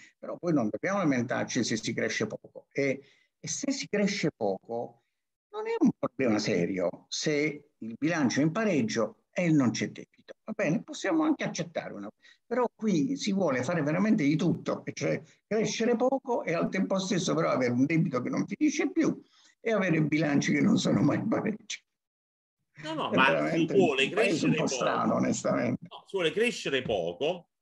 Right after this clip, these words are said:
Speaker 2: e avere stipendi alti a debito.
Speaker 1: Eh, esattamente questo.
Speaker 2: Che è un giochetto che fra poco finirà. Perché
Speaker 1: Eh, eh, sì.
Speaker 2: la capacità di indebitarsi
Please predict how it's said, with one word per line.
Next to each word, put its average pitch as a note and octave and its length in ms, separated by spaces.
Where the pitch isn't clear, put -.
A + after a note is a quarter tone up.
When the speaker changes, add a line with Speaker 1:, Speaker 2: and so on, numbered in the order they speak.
Speaker 2:
e G3 240
avere A#2+ 920
stipendi C#3+ 760
alti A2+ 600
a B2+ 240
debito. D#2+ 600
Speaker 1:
Eh, - 240
esattamente E4+ 760
questo. - 420
Speaker 2:
Che F#3 100
è F3 40
un F#3 140
giochetto F3 800
che A#2+ 120
fra E3+ 220
poco C#3 340
finirà. F#2+ 420
Perché - 240
Speaker 1:
Eh, E3+ 220
eh, F3 80
sì. - 720
Speaker 2:
la C#3 140
capacità C#3+ 480
di D#3+ 80
indebitarsi G#2+ 1000